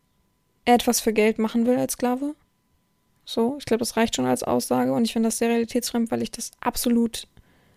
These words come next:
missbillige, dieses Verhalten und die, diese Sache. Ich weiß, ihr findet das irgendwie, nicht ihr, sorry, aber ich weiß, es gibt viele, die es geil finden,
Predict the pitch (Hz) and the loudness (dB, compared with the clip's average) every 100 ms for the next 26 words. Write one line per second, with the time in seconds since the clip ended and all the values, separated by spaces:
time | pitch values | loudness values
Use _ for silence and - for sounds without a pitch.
0 | _ _ _ _ _ _ _ _ _ _ | _ _ _ _ _ _ _ _ _ _
1 | _ _ _ 226 226 - 240 226 226 226 | _ _ _ 2 4 4 2 0 0 -2
2 | 220 233 233 - 240 233 240 - 233 233 | 0 0 -2 -2 -2 0 -2 -2 -2 -4
3 | - 247 - - - 254 - 254 247 - | -4 -6 -6 -6 -6 -2 -4 -4 -6 -4
4 | 247 - 240 240 - - 233 240 247 240 | -6 -2 0 2 0 -4 -4 -4 -2 -2
5 | 254 226 226 _ - - - - 240 - | 0 0 0 _ -8 -6 -6 -6 -8 -2
6 | 233 233 - 240 226 - 240 233 - 247 | 0 0 -2 -2 -2 -2 -4 -4 -2 -4
7 | - 247 - 233 233 240 - 240 262 262 | -4 -8 -4 0 0 -4 -2 0 2 0
8 | - 262 254 262 | 0 -8 -4 -6